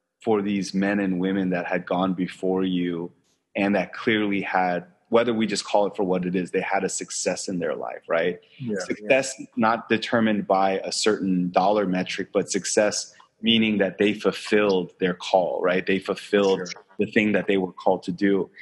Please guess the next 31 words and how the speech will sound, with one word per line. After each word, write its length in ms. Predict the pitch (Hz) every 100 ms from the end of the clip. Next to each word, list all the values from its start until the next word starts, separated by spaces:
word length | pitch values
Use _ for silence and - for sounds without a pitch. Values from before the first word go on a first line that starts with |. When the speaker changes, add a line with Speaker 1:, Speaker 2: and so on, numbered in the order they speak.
| - - -
Speaker 1:
And 160 | 113
I 80 | 110
just 160 | 131 151
think 160 | 170 143
that 120 | 127
this 160 | 139 -
is 120 | 131
cool, 260 | - -
bro, 220 | - 101 98
because 260 | 101 107
I 80 | 104
think 200 | 123 117
what 120 | 113
you're 140 | 113 101
saying 420 | - 117 131 135
is 220 | 98 92
that 460 | 104 98 95 - _ _ _ _ _ -
you 300 | 104 104 117
had 320 | 107 120 120
this 160 | 117 101
place 320 | - 113 107
of 140 | 98 -
honor 400 | 92 101 117 110
for 160 | - 95
who 220 | - 117
they 180 | 104 104
were 460 | 90 95 101 104 98 -
and 180 | 92 92
what 180 | 101
they 120 | 95 90
brought. 600 | - 95 113 113 90